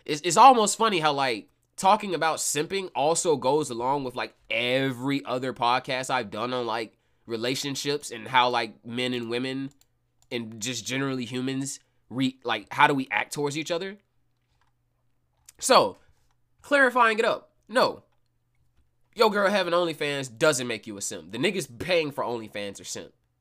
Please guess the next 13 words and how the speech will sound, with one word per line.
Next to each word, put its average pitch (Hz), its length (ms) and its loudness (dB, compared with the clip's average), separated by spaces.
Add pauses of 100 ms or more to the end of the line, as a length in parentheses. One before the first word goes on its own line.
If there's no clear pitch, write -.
(480)
Bro, 156 200 4
I 165 200 8
know 214 180 4
people 120 480 -6 (260)
that 143 120 0
have 147 120 -2
made 135 500 0 (360)
five 202 340 10
thousand 170 380 4
dollars 131 380 4
in 120 40 -6
a 107 60 -8
week 123 320 -4